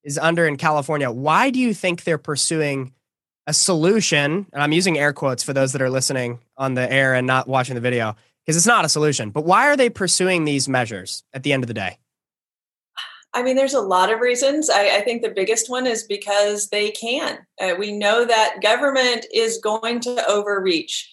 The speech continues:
Speaker 2: if they are allowed to. That is just, that is the default. That's why, um, we have the Constitution. That's why we have the Bill of Rights. And, and so, uh, go-, that is the default for government. And so what we have seen is some of the things that are happening are so illegal,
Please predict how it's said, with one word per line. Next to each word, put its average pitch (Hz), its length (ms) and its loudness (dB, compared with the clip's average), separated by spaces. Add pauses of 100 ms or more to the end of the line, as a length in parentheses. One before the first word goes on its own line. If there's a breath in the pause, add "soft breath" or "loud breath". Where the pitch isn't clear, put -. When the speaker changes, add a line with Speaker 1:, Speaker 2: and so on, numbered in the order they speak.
(160)
Speaker 2:
if 185 180 -4
they 196 120 0
are 180 100 4
allowed 156 280 0
to. - 180 -8 (220)
That 175 240 2
is 185 240 -2
just, 185 560 0
that 202 160 4
is 220 160 0
the 208 80 -2
default. 190 580 -2
That's - 280 -4
why, 180 400 2
um, 170 420 -4 (300 loud breath)
we 185 80 -2
have 190 180 0
the 196 60 -4
Constitution. 220 800 -2
That's 180 180 -6
why 175 140 0
we 180 60 0
have 170 100 -4
the 175 60 -12
Bill 175 140 2
of 170 80 -4
Rights. 208 360 2
And, 180 300 -2
and 185 260 -4
so, 196 440 2 (440 loud breath)
uh, 175 140 0
go-, - 160 0 (120)
that 226 220 4
is 247 180 2
the 226 120 -2
default 202 580 0
for 208 100 -6
government. 196 600 0
And 180 220 -2
so 185 300 2 (120)
what 202 260 2
we 233 140 -2
have 262 120 0
seen 220 280 -2
is 190 120 0
some 226 140 0
of 247 120 0
the 240 120 0
things 208 300 -4
that 190 100 0
are 180 60 0
happening 175 520 -2
are 170 80 -4
so 196 300 0
illegal, 165 520 0